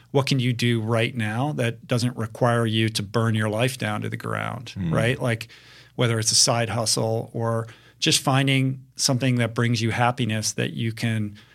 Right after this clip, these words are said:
Speaker 1: lend greater expression, uh, to your daily life would be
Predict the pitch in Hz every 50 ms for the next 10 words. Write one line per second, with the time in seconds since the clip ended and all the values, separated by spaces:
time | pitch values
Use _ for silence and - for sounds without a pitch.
0 | - - 120 127 131 131 127 117 117 120 120 120 117 120 120 123 127 117 - -
1 | - - 123 123 120 - 120 110 110 113 110 - - _ _ _ _ _ _ _
2 | _ _ _ - - 127 123 120 123 135 - - 127 117 117 113 110 107 110 -
3 | - - 123 120 117 117 110 104 107 107 123 165 202 196 - - - - _ -
4 | 127 117 101 98 120 113 113 113 107 104 -